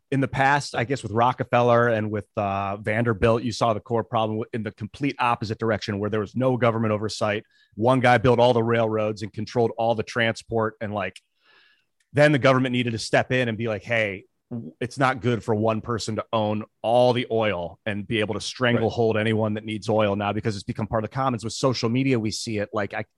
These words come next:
Speaker 1: we're on a phone call right now, but if Verizon or the I S P was like, "I don't like Clint, I don't like Ian," and they, they wanted to control my ability to communicate, like,
Speaker 2: Mm-hmm.
Speaker 1: that's impeding on the first, my First Amendment rights in a lot of ways. So
Speaker 2: Yeah.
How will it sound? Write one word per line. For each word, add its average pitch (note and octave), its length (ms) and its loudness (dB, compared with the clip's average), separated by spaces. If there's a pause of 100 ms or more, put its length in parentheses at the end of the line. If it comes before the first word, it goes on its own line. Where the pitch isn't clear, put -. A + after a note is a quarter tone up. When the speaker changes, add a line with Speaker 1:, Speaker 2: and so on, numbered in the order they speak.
Speaker 1:
we're A#2+ 220 -2
on B2+ 100 2
a A2 60 -2
phone C3 300 0
call B2 160 2
right G#2+ 120 2
now, G#2+ 140 0
but A2+ 100 0
if G#2 60 -6
Verizon A#2 560 0
or F#2+ 300 -6 (260)
the B2 80 0
I B2 160 4
S A2+ 100 -2
P B2+ 240 -4
was A#2+ 160 -4
like, A2+ 160 -2
"I C#3 80 0
don't C#3+ 140 2
like C3 320 0
Clint, A#2 260 -2
I B2 80 -4
don't A#2+ 80 0
like A#2 260 -2
Ian," G#2+ 300 -4
and G#2 100 -4
they, G2+ 300 -4
they A#2 80 -2
wanted A2+ 220 0
to G#2 80 -6
control C3 680 0
my A#2+ 140 2
ability A#2+ 320 -2
to G#2+ 80 -6
communicate, A2 720 -2 (360)
like, G#2+ 120 -2
Speaker 2:
Mm-hmm. F#2 60 -4
Speaker 1:
that's - 360 0 (180)
impeding C3 440 0
on A#2+ 100 2
the G#2+ 60 0
first, A#2+ 360 -2
my A2 200 0
First A2+ 260 -4
Amendment A2 300 0
rights G#2 260 0
in G#2 80 -4
a G2 60 -4
lot G2 160 -2
of G2 80 -2
ways. F#2+ 340 -4 (420)
So C#3+ 220 6
Speaker 2:
Yeah. B2 80 6